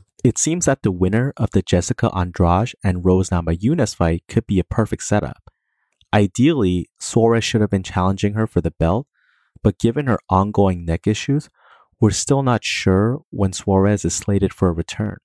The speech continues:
It seems unfair to Suarez to throw her into a five-round title fight after an extended layoff,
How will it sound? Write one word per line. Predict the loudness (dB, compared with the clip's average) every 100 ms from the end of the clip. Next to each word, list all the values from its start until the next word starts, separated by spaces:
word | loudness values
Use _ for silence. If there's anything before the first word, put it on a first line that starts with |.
| _ _ _ _ _ _ _ _ -2
It | -2 0
seems | 0 0
unfair | -2 2 2
to | 2
Suarez | 0 2 4 2 0
to | -6 0
throw | 2 4
her | 2
into | 0 -6 -4
a | -4
five-round | -2 0 2 2 2 0
title | -2 -2 -2 -2
fight | 0 0 -2 -4
after | -6 -4
an | -6
extended | -6 -4 -4 -4
layoff, | -2 0 2 0